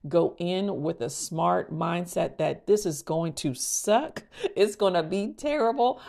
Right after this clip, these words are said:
I'm gonna be pushed and pulled and torn in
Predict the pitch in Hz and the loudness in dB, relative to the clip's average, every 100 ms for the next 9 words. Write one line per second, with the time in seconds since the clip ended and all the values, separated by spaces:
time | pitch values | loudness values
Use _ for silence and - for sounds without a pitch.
0 | 320 151 190 196 196 190 180 196 - 208 | -4 0 2 2 2 4 2 0 2 2
1 | 214 202 196 - 202 202 180 180 - 202 | 2 -2 -2 4 6 6 4 -4 -2 0
2 | 196 196 - - | 2 0 -2 -6